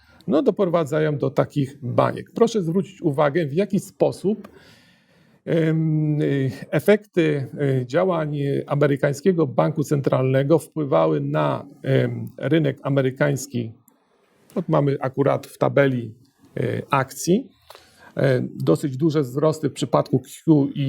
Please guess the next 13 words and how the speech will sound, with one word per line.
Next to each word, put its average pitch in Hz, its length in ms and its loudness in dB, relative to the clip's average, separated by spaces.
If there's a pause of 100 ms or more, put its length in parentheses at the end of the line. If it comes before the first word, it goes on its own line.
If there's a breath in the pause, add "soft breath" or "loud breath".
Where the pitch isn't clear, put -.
(280)
jeden 139 440 0
i 120 100 -10
Q 143 260 2 (280)
E 117 140 -2
trzy 156 680 0 (540 soft breath)
oraz 180 420 2
w 180 40 -6
jaki 254 240 0
sposób, 226 640 -2
e, - 20 2 (280)
em, 165 500 -2 (140)
odby-, 160 460 0
em, 143 280 0